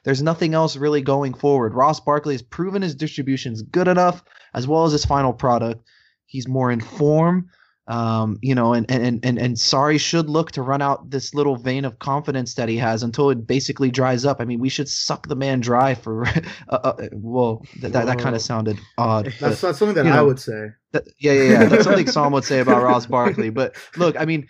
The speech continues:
Speaker 1: we, we, we, we basically should run him to the ground, basically, and just ride out this run of confidence that he has, because teams don't know how to defend him because he's capable of hurting them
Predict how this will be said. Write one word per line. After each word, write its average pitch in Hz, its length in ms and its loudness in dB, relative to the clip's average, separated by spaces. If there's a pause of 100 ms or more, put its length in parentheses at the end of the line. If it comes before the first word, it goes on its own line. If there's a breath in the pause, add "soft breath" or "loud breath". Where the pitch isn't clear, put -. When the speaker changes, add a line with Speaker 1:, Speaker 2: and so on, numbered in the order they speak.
(200 soft breath)
Speaker 1:
we, 151 100 0
we, 165 320 -6
we, 175 320 -4
we 185 140 0
basically 208 500 0
should 185 440 0 (260)
run 147 180 2
him 151 440 -2 (240)
to 156 120 -4
the 143 100 0
ground, 143 340 2
basically, 143 580 0
and 135 120 0
just 151 200 0
ride 139 260 2
out 165 160 2
this 139 160 -6
run 151 160 -2
of 151 80 -4
confidence 165 460 -4
that 135 120 -2
he 123 80 -4
has, 117 240 -2
because 131 280 -4
teams 185 320 -2
don't 170 180 0
know 170 100 2
how 175 100 2
to 170 80 2
defend 156 360 0
him 165 80 0
because 143 240 -2
he's 147 160 -6
capable 151 760 0
of 139 160 0
hurting 156 500 2
them 123 280 -2